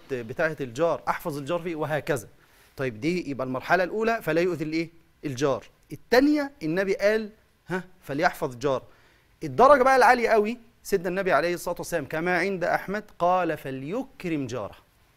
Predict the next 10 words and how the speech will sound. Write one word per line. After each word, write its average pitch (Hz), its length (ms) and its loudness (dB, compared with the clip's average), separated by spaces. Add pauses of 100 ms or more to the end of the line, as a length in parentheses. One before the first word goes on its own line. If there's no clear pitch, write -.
(480)
طب 139 140 -8
أكرم 185 400 -2
جاري 175 220 2
إزاي 165 260 -2
بقى؟ 165 240 -4 (420)
سيدنا 220 400 0
عبد 190 180 2
الله 226 220 2
بن 196 140 -4
عمر 160 340 0